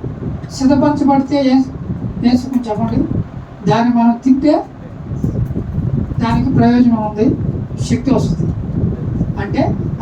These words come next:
రక్షణ సిద్ధపరచబడింది. ఈ లోకంలో దారి తప్పిన మానవ-, మానవుడు ఏం చేయాలి? ఆ సిద్ధపరచబడిన రక్-, రక్షణను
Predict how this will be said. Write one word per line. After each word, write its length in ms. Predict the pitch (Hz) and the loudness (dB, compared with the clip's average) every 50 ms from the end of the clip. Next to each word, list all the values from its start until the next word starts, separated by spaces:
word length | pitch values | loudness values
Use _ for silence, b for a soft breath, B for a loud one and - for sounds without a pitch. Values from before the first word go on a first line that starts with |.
| 185 214 233 | 0 0 0
రక్షణ 300 | 247 - - 311 330 320 | 0 0 0 2 2 2
సిద్ధపరచబడింది. 1120 | - - 277 262 311 294 - 311 294 302 - 311 269 285 269 269 - 262 254 220 190 - - - - - - - - - - - - - - - - - - - - - - - - - - - - - - 208 214 | 2 2 2 2 2 2 2 2 0 2 0 0 0 2 0 0 -2 0 0 0 0 -2 -6 -6 -8 -8 -8 -12 -12 -10 -8 -6 -6 -6 -6 -8 -8 -10 -8 -8 -8 -10 -8 -10 -10 -10 -10 -10 -10 -4 -2 0 0
ఈ 20 | |
లోకంలో 640 | 220 220 240 262 269 285 269 262 240 247 277 330 - - - - - - - - - - - - - - - - - | 0 2 0 0 2 4 4 4 4 4 2 0 -2 -8 -14 -16 -16 -16 -14 -12 -12 -12 -12 -12 -14 -14 -12 -6 -2
దారి 360 | 196 208 240 247 262 262 254 | 0 0 2 4 2 4 2
తప్పిన 160 | 240 226 226 214 202 202 | 2 0 -2 -4 -2 0
మానవ-, 340 | 208 220 240 247 240 226 202 208 | 0 2 2 2 0 0 2 0
మానవుడు 340 | 208 226 240 240 233 214 | 0 2 2 2 2 2
ఏం 160 | 214 220 226 220 214 | 0 0 -2 0 0
చేయాలి? 360 | 196 190 190 180 180 180 185 - - - - - - - - - - - - - - - - - - - - - - - - - - - - - - - - 208 | 2 2 2 2 0 0 0 -2 -4 -4 -6 -6 -8 -10 -8 -6 -4 -4 -4 -6 -6 -6 -8 -8 -8 -10 -10 -10 -8 -6 -6 -6 -6 -8 -14 -16 -16 -12 -6 -2
ఆ 120 | 214 233 | 0 0
సిద్ధపరచబడిన 1000 | 233 - - 233 - 262 262 262 247 247 - 254 - 262 240 226 233 226 226 220 220 202 196 196 | 0 0 -2 -2 0 2 2 4 4 4 4 2 2 0 0 2 2 0 0 -2 -2 -4 -2 -2
రక్-, 800 | - - - - - - - - - - - - - - - 190 | -4 -4 -4 -6 -10 -8 -6 -6 -6 -8 -8 -10 -10 -2 0 0
రక్షణను 640 | 214 - - - 269 262 254 240 226 233 - - | 0 0 0 2 4 6 6 6 4 4 2 0